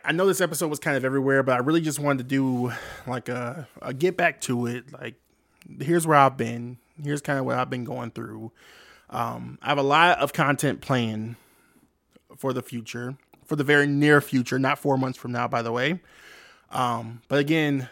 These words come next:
thank you for listening to this episode. Thank you for following the podcast.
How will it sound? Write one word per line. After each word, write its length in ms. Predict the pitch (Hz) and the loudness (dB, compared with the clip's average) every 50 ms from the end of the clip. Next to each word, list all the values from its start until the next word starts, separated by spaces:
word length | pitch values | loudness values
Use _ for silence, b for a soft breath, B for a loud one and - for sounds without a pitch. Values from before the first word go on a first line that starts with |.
| - _ | -14 _
thank 220 | - 139 143 139 | -2 -2 -2 -2
you 60 | 151 139 | -4 -6
for 160 | - 135 131 | -4 -2 0
listening 600 | 131 131 135 - - 135 127 127 127 127 127 123 - _ | 0 0 0 0 -2 -2 -2 -2 -2 -4 -6 -8 -12 _
to 100 | - - | -8 -6
this 360 | 131 131 123 120 - - - - _ - | -4 -4 -4 -4 -4 -8 -8 -10 _ -10
episode. 760 | - 123 - - 117 - - 127 123 123 123 123 123 123 123 - _ _ - | -10 -8 -8 -8 -8 -8 -8 -6 -6 -6 -6 -6 -6 -6 -10 -12 _ _ -6
Thank 140 | 143 135 | -4 -4
you 60 | 143 139 | -4 -6
for 120 | - 135 | -8 -8
following 280 | - 127 120 117 117 113 | -6 -4 -4 -4 -4 -6
the 80 | 113 | -8
podcast. 800 | - - 139 113 110 113 - - 120 117 110 113 127 - - | -6 -4 -4 -4 -4 -6 -6 -8 -6 -6 -6 -6 -8 -10 -12